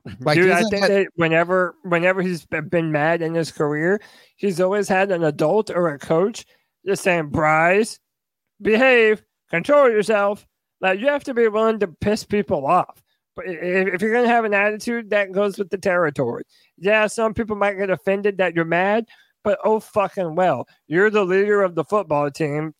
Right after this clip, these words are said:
Speaker 2: as the de facto, you know, you're the quarterback, you're the de facto leader. You have to be able to tell your teammates shit that they, uh, don't wanna hear, and you have to be able to hold yourself accountable. So I agree. I wanna see more emotion from Bryce.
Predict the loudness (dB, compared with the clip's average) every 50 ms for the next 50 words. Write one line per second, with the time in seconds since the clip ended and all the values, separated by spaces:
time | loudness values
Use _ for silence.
0 | -2 -2 0 0 -2 -4 -6 -6 -6 -4 -2 -2 -2 -2 -2 -2 0 0 2 2
1 | 0 0 _ _ _ _ _ _ _ -6 -4 -2 0 0 -2 -4 -6 _ -14 -8
2 | -2 0 0 0 0 -2 -2 0 0 0 0 0 -2 -2 -2 -2 0 0 0 0
3 | -2 -2 -4 -4 -4 -2 -2 -2 -2 -2 -2 -2 0 0 0 0 0 0 0 0
4 | -2 -2 -4 _ -20 _ _ _ -8 -4 -2 0 0 0 0 -2 -6 -6 -4 -2
5 | -2 -2 -2 -4 -6 -10 -6 -2 0 0 2 2 0 -2 -2 -2 -2 -2 0 0
6 | -2 -2 -2 -4 -4 -4 -4 -4 -2 -4 -6 -4 -2 -2 -2 -2 -2 -4 _ _
7 | _ _ _ -6 -2 0 2 4 4 4 2 2 0 _ _ -14 -4 -2 -2 0
8 | 0 0 0 2 2 2 0 0 0 2 2 2 2 0 0 -4 _ _ _ _
9 | _ -2 0 0 0 0 0 0 0 0 -2 -8 -6 -4 -2 -2 -2 -2 -2 -2
10 | -2 0 0 0 2 0 -2 -2 0 -2 -2 -2 -4 -6 -4 -2 0 0 0 0
11 | -2 -4 -8 -10 -12 -14 _ _ _ _ _ _ _ -8 -2 0 0 0 0 0
12 | 0 2 2 2 0 -4 -2 -2 0 0 2 0 0 0 0 0 -2 -2 -2 -2
13 | -2 -2 0 0 2 2 2 2 2 2 0 0 -2 -4 -6 -8 -6 -8 -8 -6
14 | -2 -2 -2 -2 -4 -10 -18 -20 -20